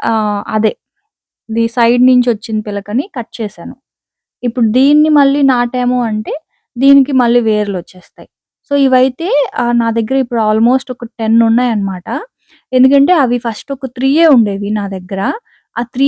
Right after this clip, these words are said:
కాస్త అలా, అలాగా కట్ చేసి, కట్ చేసి వేసి ఇప్పుడు అవి ఒక టెన్ మొక్కలయ్యాయన్నమాట. యాక్చువల్‌గా నా దగ్గర ఇంకా ఎక్కువ కుండీలు లేవని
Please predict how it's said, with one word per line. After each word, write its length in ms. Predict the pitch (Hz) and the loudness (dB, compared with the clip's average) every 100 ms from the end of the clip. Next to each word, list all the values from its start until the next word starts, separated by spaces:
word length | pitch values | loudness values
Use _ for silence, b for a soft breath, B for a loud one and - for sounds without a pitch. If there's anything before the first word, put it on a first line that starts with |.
| 302 | 2
కాస్త 380 | 294 269 277 - - 440 415 | 0 0 0 -2 0 2 2
అలా, 200 | 233 233 233 - | 0 0 -2 -4
అలాగా 420 | 220 220 220 226 226 220 | -4 -2 -2 -2 -2 -4
కట్ 220 | 220 - | -10 -6
చేసి, 320 | 254 247 247 240 | -2 0 -2 -4
కట్ 240 | 226 208 | -4 -2
చేసి 340 | 233 233 233 240 | 0 0 0 -2
వేసి 360 | 220 208 - 480 - _ _ _ 254 | -2 -2 -2 -4 -6 _ _ _ -6
ఇప్పుడు 400 | 233 - 311 466 359 | -6 0 4 6 6
అవి 200 | 233 233 | 2 0
ఒక 160 | 220 220 | -2 -6
టెన్ 260 | 220 220 226 | -2 0 2
మొక్కలయ్యాయన్నమాట. 960 | 220 214 269 254 208 190 190 180 185 - - _ _ _ | 0 -2 -2 0 0 -4 -6 -8 -10 -12 -18 _ _ _
యాక్చువల్‌గా 500 | 220 226 - 269 269 349 | 0 0 2 2 2 2
నా 140 | 285 | 2
దగ్గర 280 | 233 220 269 | 2 2 4
ఇంకా 220 | 269 254 269 | 4 4 0
ఎక్కువ 260 | 233 262 - | -2 -10 -2
కుండీలు 400 | 254 247 277 240 | 2 2 2 0
లేవని 480 | 226 233 247 302 | 0 2 0 0